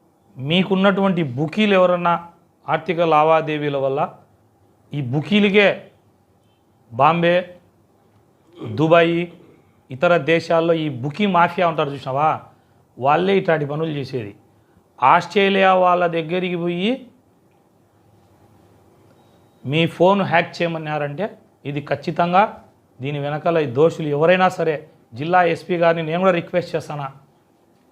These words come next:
ఆయన ఎమ్మెల్యే గారి లైన్లోనే అడుగుదాం, దోషులు ఎవరైనా సరే జీపు కట్టేసి తిప్పాల పొద్దుటూరులో. మా నియోజకవర్గ ఎమ్మెల్యే ఫోను ఆస్ట్రేలియా వాడు ఎవడు, ఎవడికో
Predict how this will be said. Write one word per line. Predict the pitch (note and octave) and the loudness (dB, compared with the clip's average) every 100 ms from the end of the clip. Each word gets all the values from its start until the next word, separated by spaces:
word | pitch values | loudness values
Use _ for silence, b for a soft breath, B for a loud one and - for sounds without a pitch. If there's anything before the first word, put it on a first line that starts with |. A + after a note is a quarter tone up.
| _ _ | _ _
ఆయన | B2+ D3+ F3+ F#3+ F#3+ - - | 2 4 4 2 0 -16 -8
ఎమ్మెల్యే | D3 E3+ F#3+ F#3 | -4 2 4 6
గారి | F3+ F3+ | 4 4
లైన్లోనే | F3 F3 F3+ F#3+ | 0 -2 -2 -2
అడుగుదాం, | F3 E3 D#3+ - - _ _ _ A2 | -2 0 -2 -4 -18 _ _ _ 0
దోషులు | D3+ F#3 F#3+ F#3+ | 4 4 2 0
ఎవరైనా | F3 F3 F3 F3 | 2 2 2 0
సరే | E3+ D3+ D3+ D#3 A2 - _ _ _ _ _ _ _ G#2+ | -2 -2 -2 -2 -4 -12 _ _ _ _ _ _ _ -14
జీపు | G2+ E3+ F#3+ G3+ | 0 2 4 2
కట్టేసి | E3+ E3+ F3 | 0 0 -4
తిప్పాల | - C3 A#2 G2+ - _ _ | -8 -10 -8 -8 -12 _ _
పొద్దుటూరులో. | B2 A#2 G#2+ G#2+ F#2 - _ _ _ _ _ _ _ _ _ _ _ _ _ _ _ _ _ _ - | -14 -14 -14 -16 -16 -20 _ _ _ _ _ _ _ _ _ _ _ _ _ _ _ _ _ _ -10
మా | A2+ C3+ | -2 0
నియోజకవర్గ | D#3 D#3+ F#3 E3+ F#3 E3+ F3 | 0 0 -2 -2 -4 -2 -2
ఎమ్మెల్యే | F3 E3 E3+ E3+ E3+ E3 | -2 -4 -4 -4 -4 -6
ఫోను | - D#3+ F#3 G#3+ C#4+ - - _ _ _ _ _ _ | -6 -4 -2 0 -2 -6 -20 _ _ _ _ _ _
ఆస్ట్రేలియా | C3 E3 G#3 G3 F#3+ | 0 0 0 2 2
వాడు | F#3 F3 | 2 -2
ఎవడు, | F3+ F#3 D3+ | -4 -6 -2
ఎవడికో | E3 E3+ | -2 -2